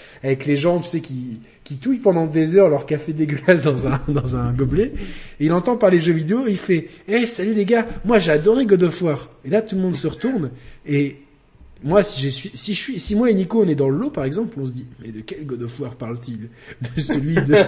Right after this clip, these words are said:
<laughs> du tout premier sur PlayStation deux ou du God of War sur, euh, sur PlayStation quatre avec l'enfant relou, quoi. » Donc, euh, donc voilà, ça va être un peu la même stratégie,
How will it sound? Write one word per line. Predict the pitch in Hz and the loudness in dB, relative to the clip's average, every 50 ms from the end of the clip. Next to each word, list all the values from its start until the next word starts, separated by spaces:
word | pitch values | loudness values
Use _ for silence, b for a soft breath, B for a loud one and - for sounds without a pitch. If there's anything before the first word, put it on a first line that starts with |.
| - - | 2 -2
<laughs> | 220 190 - - | -6 -6 -4 -4
du | 135 147 131 | -6 -4 -2
tout | - 226 | -2 -4
premier | 208 - 185 208 190 196 202 202 | -2 0 0 0 2 4 4 2
sur | 196 - 165 147 | 2 0 -4 -4
PlayStation | - 135 147 139 139 143 143 175 185 | -4 -4 -4 -2 -2 -2 0 0 0
deux | 202 226 294 339 349 294 - - 196 196 | 2 2 2 2 0 0 -2 -6 -4 -2
ou | 190 180 170 | -2 0 0
du | 147 156 156 | -2 -2 0
God | 147 165 170 170 | 2 2 2 2
of | 165 147 - | 0 0 2
War | 190 190 180 - | 2 2 2 0
sur, | - - 151 143 151 | -4 -4 0 4 6
euh, | 151 147 143 135 135 B B B B B B B | 6 6 6 4 0 B B B B B B B
sur | - - - 143 123 | -8 -6 -6 -6 -4
PlayStation | - 165 156 156 - 147 - 156 143 139 | -4 -4 -4 -4 -4 -4 -2 -2 -2 0
quatre | - 185 180 - - | 0 0 0 0 0
avec | 151 143 139 - | 2 2 0 0
l'enfant | 143 139 139 143 - 151 | -2 -6 -4 -4 -2 0
relou, | 139 143 143 151 160 | 0 0 0 0 -2
quoi. » | 151 - 117 - | -4 -8 -10 -10
Donc, | 110 127 127 120 117 127 | -8 -8 -8 -8 -8 -8
euh, | 120 117 113 110 110 107 110 107 107 104 104 101 b b b b b b | -8 -8 -8 -8 -8 -10 -10 -10 -12 -12 -14 -16 b b b b b b
donc | 147 175 | 0 2
voilà, | 180 180 180 165 | 4 4 4 4
ça | 180 180 | 2 0
va | 175 | -2
être | 165 - 175 | -2 -2 -4
un | 175 | -4
peu | - 247 | -2 0
la | 247 233 208 | 2 2 4
même | 196 202 202 196 190 175 165 | 4 4 2 2 0 -2 -2
stratégie, | 151 - - - 165 143 160 156 165 226 277 | -4 -4 -6 -6 -4 -2 -2 -4 -4 -4 -8